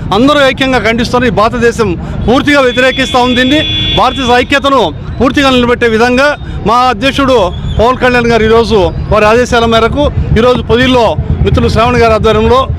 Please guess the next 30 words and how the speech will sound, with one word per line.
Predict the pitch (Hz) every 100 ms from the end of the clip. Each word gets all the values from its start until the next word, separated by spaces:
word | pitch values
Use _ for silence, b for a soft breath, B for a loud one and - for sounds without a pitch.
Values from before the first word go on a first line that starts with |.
| - -
బ్రహ్మాండంగా | 202 214 254 254 240 220
ర్యాలీ | 220 220
చేయడం | 226 220 196
జరిగింది | 202 220 220
ఇక్కడ. | 214 240 277 - - -
మరి | 240 247 226
కేవలం | 240 269 294 285
మేము | 294 311 294 - - - - -
ఈ |
యొక్క | 262 247 269 226 175 - - - -
చనిపోయిన | 254 285 277 269
వారికి | 262 262 233
నివాళులు | 240 254 254
అర్పించడానికి, | 247 254 247 247 254 302 262 - -
అట్లాగే | 202 262 277 254 160 - - - - -
ఈ |
యొక్క | 247 254 202
దేశ | 254 269 269 214 196
సమగ్రతను | 214 247 269 269 262 247 202 170 - -
చాటి | 240 240
చెప్పేందుకు | 254 247 240 233 247 214 175 - -
ఈరోజు | 214 240 233 -
చిన్న | 240 240
బస్ | 233
స్టాండ్ | 233 220
నుంచి | 220 233 226 170 - - -
పెద్ద | 220 240
బస్ | 233
స్టాండ్ | 240 226 214
దాకా | 226 240